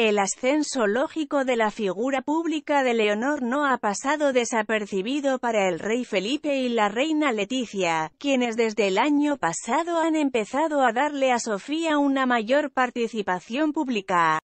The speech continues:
El debut de Leonor en los premios Princesa de Asturias ha marcado un antes y un después en la familia real. Comenzó el camino de la primogénita, quien se convertirá en la reina de España cuando su padre, el rey Felipe, abdique al trono en unos años.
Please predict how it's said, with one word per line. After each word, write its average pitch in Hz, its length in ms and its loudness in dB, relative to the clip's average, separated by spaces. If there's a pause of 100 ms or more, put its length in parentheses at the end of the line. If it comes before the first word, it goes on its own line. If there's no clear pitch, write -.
El 220 280 0
debut 208 340 2
de 214 220 0
Leonor 202 440 2
en 254 220 0
los 190 200 0
premios 285 600 2
Princesa 277 680 -2
de 233 140 4
Asturias 285 680 0
ha 247 80 0
marcado 269 640 2
un 285 180 0
antes 294 440 0
y 202 160 0
un 233 160 -2
después 247 680 2
en 247 160 0
la 208 100 2
familia 247 640 -2
real. 226 500 0
Comenzó 269 600 2
el 240 180 2
camino 247 540 2
de 277 100 2
la 233 140 2
primogénita, 208 1000 -2
quien 233 300 0
se 233 160 -2
convertirá 208 840 0
en 285 120 2
la 240 100 4
reina 302 520 0
de 202 160 2
España 269 640 0
cuando 226 380 0
su 190 220 -2
padre, 311 480 0
el 262 80 -4
rey 285 300 0
Felipe, 277 540 2
abdique 254 520 0
al 214 180 2
trono 247 400 0
en 214 180 0
unos 285 300 0
años. 180 840 -2